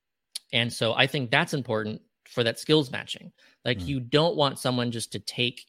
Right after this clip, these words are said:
Speaker 1: the immediate job that may not utilize their skill set at all. It's just
Speaker 2: Yeah.
Speaker 1: they need a paycheck. So we want a skill,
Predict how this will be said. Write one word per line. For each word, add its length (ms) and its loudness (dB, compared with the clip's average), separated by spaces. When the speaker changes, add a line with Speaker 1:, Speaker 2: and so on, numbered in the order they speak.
Speaker 1:
the 280 -4
immediate 520 -2
job 480 -2
that 300 0
may 260 0
not 360 0
utilize 720 -2
their 140 -4
skill 340 -4
set 360 -6
at 120 -2
all. 460 -4
It's 160 -8
just 180 -4
Speaker 2:
Yeah. 60 -8
Speaker 1:
they 60 -2
need 180 -4
a 40 -12
paycheck. 520 -8
So 280 0
we 280 0
want 520 0
a 120 -6
skill, 360 -2